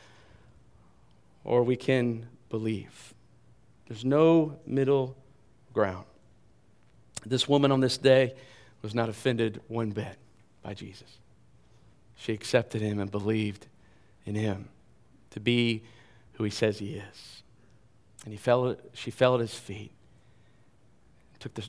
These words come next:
role of a servant, and worshiped him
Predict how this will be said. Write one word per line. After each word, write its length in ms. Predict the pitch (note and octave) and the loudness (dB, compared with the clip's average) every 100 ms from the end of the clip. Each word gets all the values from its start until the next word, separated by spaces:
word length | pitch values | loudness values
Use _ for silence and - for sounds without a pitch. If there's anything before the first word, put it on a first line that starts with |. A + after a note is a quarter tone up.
| - | -6
role 320 | A#2 B2 C3 | 0 2 2
of 120 | A2 | 0
a 40 | |
servant, 600 | G#2 - - G2 F#2+ - - _ _ _ _ _ _ _ _ _ _ A#2+ | -6 -8 -6 -8 -10 -20 -20 _ _ _ _ _ _ _ _ _ _ -18
and 80 | G#2+ | -12
worshiped 580 | A2 A#2 A2 - - | -2 -2 -2 -4 -8
him 180 | G2 F#2 | -12 -16